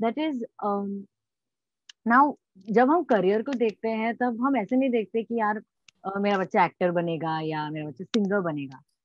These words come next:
सब बोलते हैं कि mainstream जो प्रोफेशंस होते हैं। तो what do you think about that? कि आप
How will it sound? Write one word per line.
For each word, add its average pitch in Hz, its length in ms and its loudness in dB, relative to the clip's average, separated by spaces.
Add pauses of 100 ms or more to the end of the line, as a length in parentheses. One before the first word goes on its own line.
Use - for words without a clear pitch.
(120)
सब 262 60 0
बोलते 226 320 2
हैं 214 80 -4
कि 254 120 0
mainstream 208 520 -2
जो 196 240 -2
प्रोफेशंस 165 480 -8
होते 143 240 -12
हैं। 139 160 -16 (680)
तो 320 340 -2 (320)
what 254 180 0
do 349 120 4
you 254 200 4
think 262 260 2
about 208 300 0
that? 160 260 -6
कि - 380 -14
आप 262 180 2